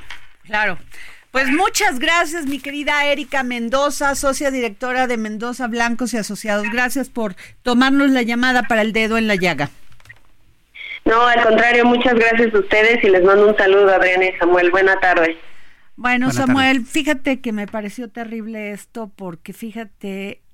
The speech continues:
Speaker 1: que son aproximadamente veinte niños entre once y quince años en Guerrero que ya portan un rifle, eh, calibre veintidós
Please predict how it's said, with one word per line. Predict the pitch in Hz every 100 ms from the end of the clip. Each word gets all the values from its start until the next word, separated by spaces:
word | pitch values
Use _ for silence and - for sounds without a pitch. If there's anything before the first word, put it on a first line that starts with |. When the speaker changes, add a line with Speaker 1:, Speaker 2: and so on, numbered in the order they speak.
| - _ _
Speaker 1:
que | 208 190 180 196 - - - _ _ _ _
son | - 269 262 262 262 262 - - -
aproximadamente | - - 208 - 214 208 214 220 226 220 214 208 208 208
veinte | 196 196 202 - 180
niños | 175 185 202 202 220 285 - - - -
entre | - 180 - 180
once | 180 196 214 - 208
y | 180
quince | - 190 196 190 - 180 175
años | 175 185 208 262 -
en | 175 175
Guerrero | 170 160 175 180 285 - - - - - - - _ _ _ _
que | 196 190 185 185 180
ya | 233 247 247 226
portan | - 233 226 - 208 185 190
un | 202
rifle, | 196 208 196 - 202 208 190 - - _ _ _ _ _ _ _ _ -
eh, | 175 156 156 156 151 151
calibre | - 175 190 196
veintidós | 190 170 165 - 170 190 240 - -